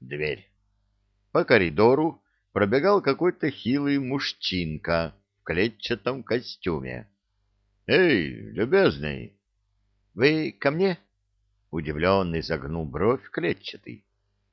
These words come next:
"Ну, вроде бы тут никого больше и нет". Мужчинка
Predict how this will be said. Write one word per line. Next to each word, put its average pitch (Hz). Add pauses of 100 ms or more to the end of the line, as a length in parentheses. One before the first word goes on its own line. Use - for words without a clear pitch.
(340)
"Ну, 90
вроде 85
бы 95
тут 107
никого 71
больше 90
и -
нет". 190 (1120)
Мужчинка 98